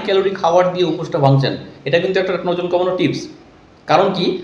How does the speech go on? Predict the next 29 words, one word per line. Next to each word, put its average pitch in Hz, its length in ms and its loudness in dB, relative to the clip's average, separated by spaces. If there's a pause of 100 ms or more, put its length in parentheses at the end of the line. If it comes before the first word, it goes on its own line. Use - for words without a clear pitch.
(140)
যে 156 240 2
আপনার 202 400 2
বডিতে 175 420 4
যেই 175 260 0 (100)
খাবার 165 240 6
আগে 151 240 0
থেকে 185 180 0
রয়েছে, 170 560 2 (260)
অর্থাৎ 147 240 0
আগের 165 280 2
দিনের 190 260 0
খাবার, 165 280 4 (280)
আমাদের 170 340 4
বডিতে 180 300 2
এমন 175 200 0
কিছু 185 180 -4
হরমোন 147 340 4
আছে 185 300 2
আগে 143 260 2
থেকে 175 200 -4
খাবার 156 360 0
যে 160 80 -4
সঞ্চিত 143 360 0
করা 165 160 0
থাকে, 170 300 0 (280)
সেখান 185 200 6
থেকে 202 140 4
কিন্তু 202 300 0
বডি 151 200 4